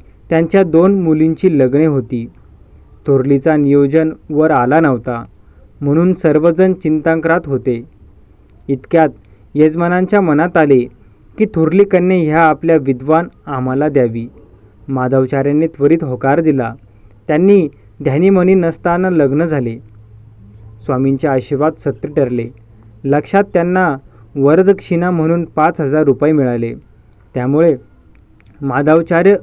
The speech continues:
ऋणमुक्त झाले. लग्न झाल्यावर माधवाचार्य तडक अक्कलकोटला आपल्या नवपत्नीला घेऊन आले आणि स्वामींचे आशीर्वाद घेतले.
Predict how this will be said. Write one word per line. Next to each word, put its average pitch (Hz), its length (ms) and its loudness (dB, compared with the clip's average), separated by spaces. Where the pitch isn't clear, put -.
ऋणमुक्त 151 560 -2
झाले. 131 380 -2
लग्न 127 320 -4
झाल्यावर 135 500 -2
माधवाचार्य 151 640 0
तडक 180 320 0
अक्कलकोटला 156 680 0
आपल्या 147 460 -2
नवपत्नीला 175 720 0
घेऊन 139 340 -4
आले 117 260 -4
आणि 135 220 -4
स्वामींचे 131 520 -4
आशीर्वाद 139 540 -2
घेतले. 117 420 -6